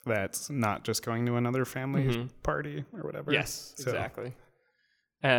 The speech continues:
Speaker 2: and was your, was your dad into any of that outdoors type stuff?
Speaker 1: Yeah. Um, so my mom was involved more on, like, a logistics side
Speaker 2: Sure.
Speaker 1: of things. Uh, my dad was very much there to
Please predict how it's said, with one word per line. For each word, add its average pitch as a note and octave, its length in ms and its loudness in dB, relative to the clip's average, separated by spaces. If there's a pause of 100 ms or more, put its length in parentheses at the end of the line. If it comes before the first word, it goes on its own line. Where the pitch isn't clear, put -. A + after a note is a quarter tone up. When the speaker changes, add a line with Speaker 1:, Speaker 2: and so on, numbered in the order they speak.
(140)
Speaker 2:
and C3+ 160 4
was B2+ 180 8
your, A#2 160 2 (380)
was C3 120 0
your C3+ 80 4
dad B2 260 2
into C#3 200 6
any C#3+ 300 4
of C#3 40 2
that C#3 200 6
outdoors C#3 380 0
type C#3 200 -2
stuff? - 520 -4 (580)
Speaker 1:
Yeah. F3 460 12 (160)
Um, C3 500 12 (400)
so C#3+ 140 4
my C#3 100 10
mom D3 240 12
was C#3 160 12
involved A2 520 8 (120)
more G#2+ 260 -2
on, G#2 80 -2
like, G2+ 160 -6
a G2 320 -4 (580)
logistics A2 680 0 (100)
side A2+ 240 2
Speaker 2:
Sure. A2 60 4
Speaker 1:
of G#2+ 80 -4
things. A2 520 0
Uh, G2+ 220 2
my G#2 80 -2
dad G#2 280 2
was G2 460 0 (140)
very G#2 220 2
much G2+ 260 -4
there G#2 280 0
to G2 440 -6